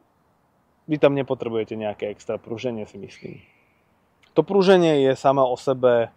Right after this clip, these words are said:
vec, ktorú zdôrazňujem pri výbere kolobežky. Ak budete zvažovať, či chcete s tým ísť aj do nejakého terénu, povedzme, ako mám tu,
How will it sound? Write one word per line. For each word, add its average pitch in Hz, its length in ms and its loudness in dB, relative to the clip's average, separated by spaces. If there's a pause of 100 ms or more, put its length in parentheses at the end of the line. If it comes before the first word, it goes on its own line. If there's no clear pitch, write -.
(100)
vec, 131 240 4
ktorú 123 480 -2
zdôrazňujem 123 960 0
pri 120 160 -8
výbere 123 400 0
kolobežky. 110 800 -8
Ak 110 80 -10
budete 123 640 -4
zvažovať, 131 560 2
či 110 400 -12 (160)
chcete 143 320 0
s - 160 -8
tým 123 160 -8
ísť 127 240 -12
aj 123 160 -4
do 127 80 -6
nejakého 120 320 -4
terénu, 123 400 -2
povedzme, 120 480 -6
ako - 160 -14
mám 101 240 -14
tu, - 240 -10